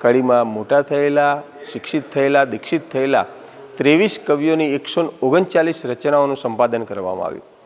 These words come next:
ડૉક્ટર પ્રસાદ બ્રહ્મભટ્ટ સાહેબ, શ્રી રમેશભાઈ ત્રિવેદી, શ્રી નટવર પટેલ અને ડૉક્ટર ધર્મેન્દ્ર પટેલ, આ ચાર સંપાદકોએ તૈયાર કરેલું કાવ્યકડી ઉત્તમ રીતે,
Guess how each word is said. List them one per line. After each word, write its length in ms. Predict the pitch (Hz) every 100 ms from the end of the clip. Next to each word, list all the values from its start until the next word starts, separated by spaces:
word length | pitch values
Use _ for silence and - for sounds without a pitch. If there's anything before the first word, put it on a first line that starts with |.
| - - -
ડૉક્ટર 300 | 117 - 135
પ્રસાદ 400 | 123 120 127 120
બ્રહ્મભટ્ટ 360 | 107 107 123 123
સાહેબ, 240 | 127 131 131 - - - - - - - - -
શ્રી 100 | 127
રમેશભાઈ 380 | 113 117 113 117
ત્રિવેદી, 420 | 113 107 110 131 127 - - - - - -
શ્રી 80 | 117
નટવર 280 | 113 123 123
પટેલ 360 | 117 131 131
અને 380 | 127 - - 117
ડૉક્ટર 300 | 117 110 123
ધર્મેન્દ્ર 340 | 110 113 139
પટેલ, 300 | 139 113 98 85 - - - -
આ 60 | 156
ચાર 300 | - 135 151
સંપાદકોએ 720 | - 127 139 139 139 - 139
તૈયાર 340 | 135 120 135
કરેલું 380 | 127 131 131 127
કાવ્યકડી 560 | 113 120 131 127 123 120 -
ઉત્તમ 420 | - - 202 190
રીતે, 440 | 156 - 135 -